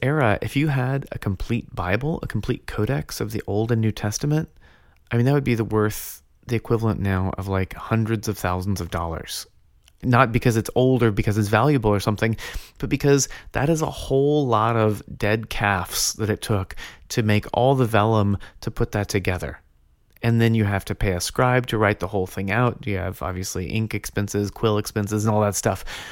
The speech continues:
But books were a huge luxury thing. So it's sort of like, to us to say, "Why wouldn't you wanna have a Bible in the desert?" Obviously, you should have that.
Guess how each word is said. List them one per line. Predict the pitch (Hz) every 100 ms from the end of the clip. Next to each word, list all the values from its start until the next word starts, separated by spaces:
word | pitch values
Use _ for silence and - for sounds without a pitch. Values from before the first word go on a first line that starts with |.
| - -
But | 135 -
books | 120 113 156 - -
were | 107 101 98 - _
a | 123
huge | 123 - - - 151 143 139 127 104 101 - -
luxury | 110 107 95 95
thing. | 87 - -
So | - 147
it's | -
sort | 147
of | 147
like, | 131 113 107 - - - -
to | - -
us | 170 165
to | -
say, | 123 110 104
"Why | 101 - -
wouldn't | 170 175
you | 165
wanna | 160
have | 160
a | 123
Bible | 95 113 143 139
in |
the | 123
desert?" | 113 143 143 -
Obviously, | - 135 147 113 104
you | 98
should | 98
have | 98 92
that. | 101 95 90